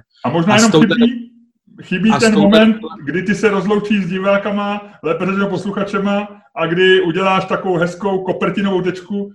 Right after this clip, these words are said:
Speaker 1: za tím naším podcastem.
Speaker 2: Dámy a pánové, tohle byl podcast Čermák Staněk Komedy, ve kterém jsme řešili, eh, strašně silná, silná témata a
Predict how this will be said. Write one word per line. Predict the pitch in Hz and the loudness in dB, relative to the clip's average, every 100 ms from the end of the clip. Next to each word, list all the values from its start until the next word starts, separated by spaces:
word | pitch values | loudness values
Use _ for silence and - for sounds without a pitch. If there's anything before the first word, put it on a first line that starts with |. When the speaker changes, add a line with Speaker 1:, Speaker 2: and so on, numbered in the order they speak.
| _ | _
Speaker 1:
za | 135 156 | -2 -2
tím | 190 190 | -2 -6
naším | 180 185 220 | -6 -6 -6
podcastem. | 226 240 220 - 160 151 _ _ _ _ _ _ _ _ - _ _ _ _ _ - | -8 -6 -6 -6 -14 -16 _ _ _ _ _ _ _ _ -20 _ _ _ _ _ -8
Speaker 2:
Dámy | 120 165 | -4 -2
a | |
pánové, | 180 160 180 202 | -2 -2 -2 -2
tohle | 190 156 196 | -2 -4 0
byl | 220 175 120 _ - | 0 0 -4 _ -10
podcast | 139 135 - 185 165 - | -8 -6 -6 -6 -6 -8
Čermák | 143 135 160 160 | -8 -6 -6 -6
Staněk | - - 135 139 _ - | -10 -10 -10 -10 _ -10
Komedy, | 127 160 135 | -6 -4 -4
ve | 127 | -6
kterém | - 156 170 | -8 -8 -8
jsme | 175 160 | -10 -10
řešili, | 160 - 202 208 190 _ _ _ _ _ 117 | -10 -6 -2 -2 -6 _ _ _ _ _ -10
eh, | 120 120 120 | -6 -4 -6
strašně | 113 - 147 143 - 180 | -10 -10 -8 -8 -8 -8
silná, | 165 160 165 160 135 - | -8 -8 -6 -6 -8 -18
silná | - - 151 156 165 | -18 -8 -6 -4 -6
témata | 147 127 127 139 139 | -6 -8 -6 -8 -8
a | 143 123 | -10 -10